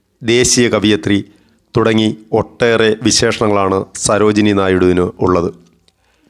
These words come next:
കിഴക്കൻ ബംഗാൾ സ്വദേശികളായ മാതാപിതാക്കളുടെ എട്ടു സന്താനങ്ങളിൽ മൂത്ത മകളായി ആയിരത്തി എണ്ണൂറ്റി എഴുപത്തി ഒൻപത് ഫെബ്രുവരി പതിമൂന്നിന്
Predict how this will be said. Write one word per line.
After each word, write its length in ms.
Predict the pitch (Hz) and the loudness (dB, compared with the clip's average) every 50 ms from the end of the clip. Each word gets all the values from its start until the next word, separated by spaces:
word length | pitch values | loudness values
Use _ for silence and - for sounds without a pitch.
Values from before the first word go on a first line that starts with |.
| _ _ _ _ _ _ _ _ _ _ _ _ _ _ _ _ _ - | _ _ _ _ _ _ _ _ _ _ _ _ _ _ _ _ _ -2
കിഴക്കൻ 420 | 135 139 131 143 139 - 160 151 147 | 0 0 0 0 0 0 0 0 2
ബംഗാൾ 300 | 135 135 131 123 131 127 | 2 2 2 2 2 2
സ്വദേശികളായ 680 | 120 - 123 113 113 113 - 120 107 107 107 107 107 107 | 2 0 2 2 2 2 2 2 2 2 2 2 2 0
മാതാപിതാക്കളുടെ 960 | 104 101 101 107 - 110 107 101 104 107 104 98 - 104 98 92 95 95 92 - - _ _ _ _ _ _ _ _ _ - | 0 0 -2 0 0 0 0 0 2 0 0 0 0 -2 -2 0 -2 -2 -4 -6 -14 _ _ _ _ _ _ _ _ _ -4
എട്ടു 320 | 123 117 - - - 147 | -4 -4 -4 -4 -2 -2
സന്താനങ്ങളിൽ 680 | 127 - 127 113 113 110 113 110 110 107 107 107 104 101 | 0 0 0 0 0 0 0 0 0 2 2 2 0 0
മൂത്ത 380 | 101 101 107 117 117 - - | 0 0 0 0 -2 -2 -2
മകളായി 500 | 113 107 98 101 101 92 90 92 104 - - - _ _ _ _ _ _ _ _ - | -2 0 0 2 2 2 2 0 -2 -4 -8 -14 _ _ _ _ _ _ _ _ -2
ആയിരത്തി 480 | 98 101 110 123 131 127 123 123 127 | 0 2 2 2 2 0 0 0 0
എണ്ണൂറ്റി 340 | 117 107 110 117 113 - 113 | 0 2 2 0 0 0 0
എഴുപത്തി 400 | 107 101 95 104 110 107 - 113 | 0 2 2 0 0 0 0 0
ഒൻപത് 440 | 107 101 98 95 95 95 92 95 101 - - _ - - | 2 2 2 0 0 0 0 0 -2 -6 -14 _ -16 -6
ഫെബ്രുവരി 520 | - 127 120 110 110 123 123 117 110 107 107 - | -2 -2 0 0 2 2 2 2 0 0 -2 0
പതിമൂന്നിന് 500 | 104 101 104 104 107 104 101 98 95 92 | 0 0 0 0 0 0 0 0 0 0